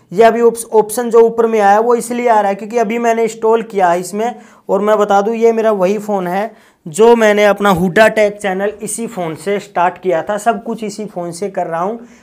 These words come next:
और इसी फ़ोन से पैसा कमा रहा हूँ, ठीक है। और यही फ़ोन मेरा आज हैक हो गया। किस वजह से? आपको क्या गलती नहीं करनी है वो एक बार सुन लो।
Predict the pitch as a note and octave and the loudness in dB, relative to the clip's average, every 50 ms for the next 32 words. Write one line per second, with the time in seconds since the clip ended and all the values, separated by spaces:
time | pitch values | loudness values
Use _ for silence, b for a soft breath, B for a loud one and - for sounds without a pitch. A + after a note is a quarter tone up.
0 | B B G#3 A3+ A#3 A#3+ A#3+ - B3 B3+ B3 B3 A#3 G#3+ G3+ G3 - G#3+ G#3+ G#3+ | B B -4 -4 -4 -4 -4 -4 -4 -4 -6 -4 -4 -4 -4 -2 -4 -4 -4 -2
1 | F3 E3 E3 - D#3 C#3 D3 C3 A#2+ G#2+ G#2 - - _ _ _ _ - G#3 G3+ | -4 -4 -4 -6 -8 -8 -10 -12 -14 -16 -18 -20 -20 _ _ _ _ -8 -8 -8
2 | - - - b b b b b b b b b b b b b b b b _ | -8 -16 -20 b b b b b b b b b b b b b b b b _
3 | G3+ A3+ G#3 G3 A#3 D4 D4+ - - A#3+ A#3 A3 A3 G#3+ G3+ G3 G3+ G3+ G3 E3 | -2 0 2 4 4 4 4 2 0 -2 0 0 2 2 4 4 4 4 2 0
4 | C3+ E3 F#3+ F#3+ F#3+ F3+ E3+ E3+ F#3+ G3 G3 - D4 - - B3 C4 B3+ B3+ B3+ | -2 -2 -2 0 0 -2 -2 0 0 0 0 0 -2 -2 2 2 2 4 4 0
5 | B3 B3+ C4+ C#4 C#4+ C#4+ - G3+ A3+ B3+ C#4+ C#4+ - D#4 D4+ - D4 C#4+ C4+ C#4+ | 0 0 -2 -2 -2 -2 2 4 6 6 6 6 2 0 2 4 4 6 6 4
6 | C#4+ C#4+ C#4+ C4+ C4+ B3+ C4 B3 A#3+ B3+ B3+ A#3+ G#3+ A#3+ A#3+ A#3+ A#3 G#3 A3+ G#3+ | 2 2 -2 -2 -2 0 0 0 0 2 0 0 4 4 4 4 4 4 0 0
7 | G3+ - G#3 F#3 F#3 F#3+ | 0 -2 -4 -4 -4 -4